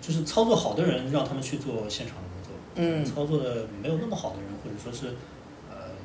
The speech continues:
Speaker 1: 有一些瑕疵的人，那我可能会让他做一些其他类型的工作。也不是说所有的进来的志愿者就是肯定可以去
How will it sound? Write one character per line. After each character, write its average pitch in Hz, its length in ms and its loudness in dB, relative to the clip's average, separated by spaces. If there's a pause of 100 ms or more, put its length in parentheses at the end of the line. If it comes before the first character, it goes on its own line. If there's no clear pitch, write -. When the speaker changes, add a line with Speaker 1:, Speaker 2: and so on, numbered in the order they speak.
Speaker 1:
有 - 140 -6
一 - 20 -8
些 147 140 0
瑕 120 180 0
疵 - 160 0
的 175 80 6
人， - 80 4 (160)
那 117 60 -6
我 101 260 -6
可 - 140 -10
能 92 80 -10 (100)
会 113 140 -10
让 101 80 -10
他 110 140 -10 (100)
做 117 100 -6
一 104 60 -8
些 104 200 -8
其 - 220 -8
他 123 80 -2
类 135 160 0
型 - 140 -6
的 95 60 -12 (100)
工 - 100 -12
作。 - 140 -12 (640)
也 117 80 -6
不 117 100 -6
是 156 160 2
说 156 240 6
所 147 220 0
有 151 120 6
的 107 280 -2
进 147 180 -2
来 113 160 -2
的 120 160 -2
志 117 140 -4
愿 120 160 -2
者 110 120 -8
就 117 180 -8
是 - 220 -8
肯 - 180 -10
定 151 160 2
可 123 120 0
以 110 80 -4
去 104 340 -6